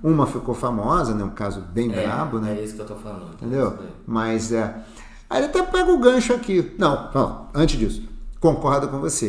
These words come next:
Speaker 1: Eu a-, eu particularmente acho que carimbar o produto como de risco só porque ele tem uma estrutura mais complexa, eu acho errado. Eu acho que tem estruturas que estão muito bem mi-, onde o risco é muito bem mitigado, né? Muito
Speaker 2: Sim.
Speaker 1: pulverizado, muito bem diversificado. Então, acho que carimbar não acho bem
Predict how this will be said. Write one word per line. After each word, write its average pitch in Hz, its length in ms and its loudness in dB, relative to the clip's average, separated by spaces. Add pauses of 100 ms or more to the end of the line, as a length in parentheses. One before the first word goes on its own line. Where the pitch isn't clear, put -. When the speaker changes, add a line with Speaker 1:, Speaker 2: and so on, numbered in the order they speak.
Speaker 1:
Eu 117 180 4
a-, 131 320 2 (240)
eu 254 160 2
particularmente 226 640 0
acho 190 380 0
que 147 680 -2 (680)
carimbar 175 600 8
o - 60 4
produto 147 380 -4
como 147 220 -4
de 127 120 0
risco 151 400 -4
só 160 220 -2
porque - 220 -6
ele 131 120 -2
tem 139 120 -6
uma 131 60 -4
estrutura 127 360 -2
mais 123 180 -4
complexa, 123 500 -6
eu 156 40 -4
acho - 180 -6
errado. 127 360 -2
Eu 110 60 -2
acho 113 100 -6
que - 60 -12
tem 147 80 -6
estruturas 143 360 -4
que - 140 -6
estão 180 60 -4
muito 233 200 -4
bem 190 140 -2
mi-, 160 200 -6
onde 143 180 -6
o 127 40 2
risco 160 280 -4
é 156 40 -6
muito 196 160 -6
bem 170 100 -2
mitigado, 113 520 -4
né? 113 180 -6 (260)
Muito 180 200 -4
Speaker 2:
Sim. - 40 -16
Speaker 1:
pulverizado, 143 800 -2
muito 139 200 -4
bem 139 120 -6
diversificado. 127 680 -6
Então, 139 160 -6
acho 139 140 -8
que - 40 -16
carimbar 156 880 -2
não 165 140 -6
acho 160 240 -4
bem 143 280 -6